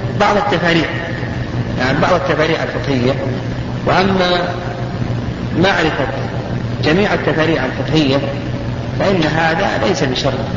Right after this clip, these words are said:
لكن هذا إنما هو للمجتهد المطلق. أما المفتي فإنه يكتفي بمعرفة، آه، بعض التفاريع،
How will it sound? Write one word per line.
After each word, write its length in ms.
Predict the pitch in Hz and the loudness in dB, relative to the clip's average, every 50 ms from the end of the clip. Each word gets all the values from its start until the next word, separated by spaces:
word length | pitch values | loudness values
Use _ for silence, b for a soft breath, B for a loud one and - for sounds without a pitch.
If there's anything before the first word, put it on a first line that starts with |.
| - - - - - - - - - - - 120 - - - - - - - - - 120 120 - - - - - - - - - - - - - - - - - - - - - - 151 | -4 -4 -4 -4 -4 -4 -4 -4 -4 -4 -4 -2 -2 -2 -2 -2 -2 -2 -2 -2 -2 -2 -2 -2 -4 -4 -4 -4 -4 -2 -2 -2 -2 -2 -2 -2 -2 -2 -2 -4 -4 -2 -2 -2 0 2
لكن 280 | 165 185 185 - 185 | 2 2 2 2 0
هذا 320 | 180 190 214 208 196 190 190 | 0 2 2 2 2 2 0
إنما 420 | 180 185 180 185 180 180 196 190 | 0 0 -2 -2 0 0 0 2
هو 180 | 185 175 170 165 | 2 2 2 2
للمجتهد 880 | 165 165 165 160 160 - - 151 156 156 156 151 - 190 185 175 165 151 | 2 0 0 -2 -2 -2 -2 0 0 0 0 0 0 0 2 2 2 2
المطلق. 400 | 139 143 151 147 - 127 127 127 - - - - - - - - - 123 120 - - - - - - - - - - - - - - - 196 | 0 0 0 0 0 0 -2 -2 -2 -4 -6 -6 -6 -6 -6 -4 -4 -4 -4 -4 -4 -4 -4 -4 -4 -4 -4 -4 -4 -4 -4 -4 -2 0 2
أما 460 | 208 202 185 180 170 170 170 165 160 135 127 - - - - - - - - - - - - - - - - - - - - - 147 | 2 2 2 2 2 2 2 0 0 -2 -2 -2 -4 -4 -4 -4 -4 -4 -4 -4 -4 -4 -4 -4 -4 -4 -4 -4 -4 -4 -2 0 2
المفتي 540 | 156 156 165 175 165 - - 160 180 185 180 - | 4 4 4 2 2 0 0 2 2 2 0 0
فإنه 440 | 196 185 202 196 185 180 160 156 147 143 | -2 0 0 2 2 2 2 2 2 2
يكتفي 540 | 170 190 185 - - 170 143 165 175 170 | 2 0 0 0 -2 0 0 2 2 2
بمعرفة، 540 | 139 135 135 160 165 147 151 151 - 165 170 - - - - - - - - - - - - 120 - - - - - - - 120 | 2 2 2 2 2 2 0 0 0 0 0 0 -2 -4 -4 -4 -6 -6 -6 -6 -4 -4 -4 -4 -4 -4 -4 -4 -4 -2 0 2
آه، 400 | 127 131 131 131 127 123 120 113 - - - - - - - - - - - 120 131 165 | 2 4 4 4 2 2 2 0 0 -2 -4 -4 -4 -4 -4 -6 -6 -4 -4 0 2 2
بعض 180 | 202 202 208 - - 165 156 151 | 4 4 4 2 2 0 0 0
التفاريع، 500 | 135 117 131 151 135 160 151 143 131 120 | -2 -2 -2 0 2 2 2 2 0 -2